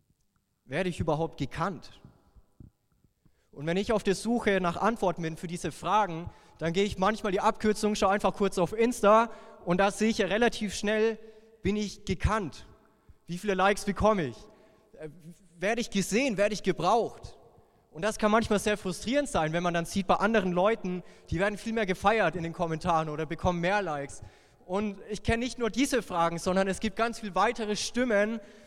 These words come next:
die auf mein Leben so einreden, ob ich will oder nicht. Zum Beispiel aus der Werbung, die dann sagen,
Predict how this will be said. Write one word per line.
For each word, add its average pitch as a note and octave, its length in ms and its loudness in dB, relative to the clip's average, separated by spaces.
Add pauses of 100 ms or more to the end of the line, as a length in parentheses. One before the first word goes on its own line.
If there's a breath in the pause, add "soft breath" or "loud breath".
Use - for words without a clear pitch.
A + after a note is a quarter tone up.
(160 loud breath)
die G#3+ 80 0
auf A3 200 4
mein G#3 160 4
Leben A3+ 300 4
so E3+ 220 0
einreden, D#3 680 0 (240)
ob F3+ 160 2
ich E3+ 180 -6
will G#3+ 160 -2
oder F3+ 180 -4
nicht. F3 320 -6 (720)
Zum F3+ 140 -2
Beispiel G3 340 4
aus F3 140 6
der D#3+ 160 4
Werbung, D#3 560 4
die E3 60 -4
dann D#3 160 0
sagen, D3 480 0